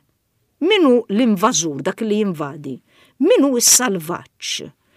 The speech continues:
Il-gwida femminili li qed turi lil Jake sigriti ta' Pandora tgħidlu illi jrid jitgħallem jara, irid jara bajnejn differenti, jrid perċezzjoni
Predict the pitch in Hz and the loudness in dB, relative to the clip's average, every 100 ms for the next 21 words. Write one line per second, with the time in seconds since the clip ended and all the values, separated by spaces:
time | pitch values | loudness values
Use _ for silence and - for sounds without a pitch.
0 | _ - - 494 214 311 285 220 - 208 | _ -14 -4 -2 2 4 4 2 -4 -4
1 | 170 160 262 240 160 151 160 170 - 208 | -4 -2 -4 -4 -4 -2 -2 -4 -10 -8
2 | 190 170 165 156 147 156 - - 202 175 | -4 -2 -2 -4 -2 -4 -2 0 0 0
3 | 165 175 143 - 143 131 _ _ _ - | -2 -2 -6 -8 -10 -10 _ _ _ -14
4 | - 160 170 226 330 170 180 226 175 123 | -8 -8 -6 -4 -4 -4 -6 -8 -10 -10
5 | 143 143 - - - - _ - 359 196 | -12 -12 -12 -16 -20 -20 _ 4 4 4
6 | 175 170 190 302 285 - - - - 208 | 0 0 2 2 -2 -12 -16 -16 -10 -2
7 | 330 - 196 185 175 180 185 185 _ _ | -2 -2 -8 -6 -6 -8 -10 -14 _ _
8 | _ _ 160 165 226 156 156 151 147 143 | _ _ -8 -4 -4 -4 -10 -10 -12 -16
9 | _ _ _ _ 233 196 - 285 285 277 | _ _ _ _ -4 -4 -6 -4 -4 -4
10 | 285 208 320 285 208 208 220 220 220 220 | -4 -2 0 0 0 -2 -2 -2 -4 -8
11 | _ _ _ - 165 - - 208 254 196 | _ _ _ -6 -4 -4 -2 0 0 -2
12 | 214 220 - - 294 - 185 - - 302 | -2 -4 -4 -4 -4 -6 -6 -2 -2 0
13 | 285 | -2